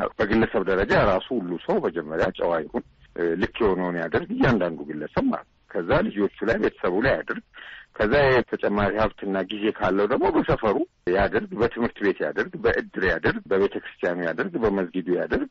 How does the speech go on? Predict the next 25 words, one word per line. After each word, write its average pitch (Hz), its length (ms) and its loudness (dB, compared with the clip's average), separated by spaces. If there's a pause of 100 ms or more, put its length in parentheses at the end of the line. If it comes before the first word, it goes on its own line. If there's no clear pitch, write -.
በመስሪያ 107 460 0
ቤቱ 85 200 -2
ያድርግ። 95 320 -2
እንደዚህ 131 360 2
እያለ 123 320 4
ነው 101 160 0 (420)
አገር 107 300 2
የሚገነባውና 92 1200 0 (100)
አየር 120 360 4
ላይ 101 180 4
እኔ 127 140 2 (420)
ስነ 135 160 0
ምግባርን 151 440 4
በመገንባት 160 600 0
የመንግስት 117 480 2
ሚና 160 240 4
ብዙ 104 200 -2
አይታየኝም። - 640 -6
መንግስት 220 540 0
ህግ - 220 -2
ያስከብር፣ - 460 -6 (180)
ሞራል 123 340 4
ሳይሆን 113 280 2
የመንግስት 110 420 0
ራይት 131 300 2